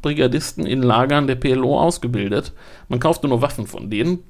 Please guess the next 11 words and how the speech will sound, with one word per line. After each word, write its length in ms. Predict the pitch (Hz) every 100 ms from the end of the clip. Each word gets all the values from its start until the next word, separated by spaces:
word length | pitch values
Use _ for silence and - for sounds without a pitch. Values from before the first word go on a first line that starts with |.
| -
wobei 240 | 135 147
man 120 | 165 147
die 200 | 175 -
eigentlich 400 | 185 - 151 156
auch 100 | 170
eher 180 | 156
von 180 | 165 156
der 100 | 147
Mafia 340 | 160 180 - 90
besorgte. 560 | 101 104 80 - - - - - -
Dann 440 | 180 190 233 220